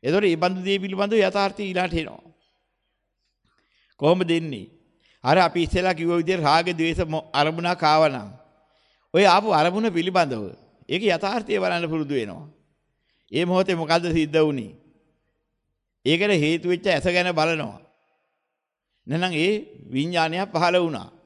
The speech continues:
බලාපොරොත්තුවක් ඇති වුණා. එක පැත්තක් සැලගතිය.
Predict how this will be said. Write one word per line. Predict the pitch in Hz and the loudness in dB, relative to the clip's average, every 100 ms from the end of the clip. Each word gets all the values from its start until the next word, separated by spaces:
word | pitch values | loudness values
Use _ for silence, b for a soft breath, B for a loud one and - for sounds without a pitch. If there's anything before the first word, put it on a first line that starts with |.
| _ _ _ _ _ _ _ _ _ _ _ - | _ _ _ _ _ _ _ _ _ _ _ 0
බලාපොරොත්තුවක් | 143 180 185 190 190 196 214 | 6 6 4 0 -2 -2 0
ඇති | 175 170 | 0 0
වුණා. | 190 190 113 - _ _ _ _ _ _ _ - | 0 -2 -6 -12 _ _ _ _ _ _ _ -8
එක | 135 | -2
පැත්තක් | 180 180 180 208 | 0 -2 -2 -2
සැලගතිය. | 180 175 196 175 110 95 85 | 0 2 2 0 -4 -14 -14